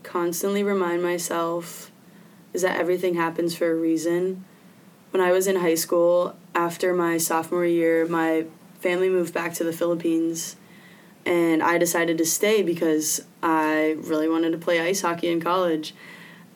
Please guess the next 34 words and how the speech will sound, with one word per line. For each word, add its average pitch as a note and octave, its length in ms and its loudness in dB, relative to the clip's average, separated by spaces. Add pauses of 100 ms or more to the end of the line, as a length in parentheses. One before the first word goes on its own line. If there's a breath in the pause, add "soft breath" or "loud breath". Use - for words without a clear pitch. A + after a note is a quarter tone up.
(160)
And F3+ 720 4 (380)
a G3 100 0
few G3+ 220 0
things G3 280 0
came F3 200 2
out E3+ 140 2
of E3+ 80 0
this E3+ 180 0
experience. E3 800 0 (140)
I E3 560 2 (100)
struggled F3 500 0
a E3+ 60 4
lot D#3+ 400 0
the G#3 60 -2
first D#3+ 480 0
year D#3+ 200 4
because D#3 640 0 (1040 loud breath)
I E3+ 200 2
was E3+ 180 2
living F3 260 4
away E3+ 440 2
from E3+ 260 -2
my D#3 140 0
parents G3 440 0
and F3 80 0
my E3 120 0
brother F3+ 320 2
for F3 100 -6
the D#3+ 100 0
first F3 360 0
time E3 180 0
in D#3 80 2
my D3+ 140 0
life, F#3 560 0